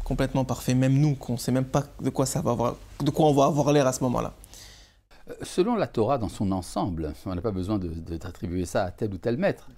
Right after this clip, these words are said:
Speaker 2: Euh, le Mashiach est un personnage politique, c'est un roi. Si c'est un roi, c'est celui qui, euh,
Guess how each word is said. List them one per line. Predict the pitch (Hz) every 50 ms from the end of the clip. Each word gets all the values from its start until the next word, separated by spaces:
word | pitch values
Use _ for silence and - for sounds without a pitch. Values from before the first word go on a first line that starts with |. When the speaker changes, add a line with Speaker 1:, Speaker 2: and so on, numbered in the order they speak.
| - - - - - - - - - -
Speaker 2:
Euh, | 92 98 - - 92 104 -
le | - 135 180
Mashiach | 208 190 - - 202 214 208
est | 135 123
un | 117 101
personnage | - 113 - 113 110 110 -
politique, | - 92 92 98 - 143 -
c'est | - - 85 85
un | 82
roi. | 78 82 92 - - - - - - - - _ - - - - - - - - - - _
Si | - - 202
c'est | 190 226 214 -
un | 104 92
roi, | 80 85 90 131 196 320
c'est | - - - 123
celui | - - - 107 101 110 143 151 143
qui, | - - 92 87 85 85 - - - -
euh, | - 76 71 69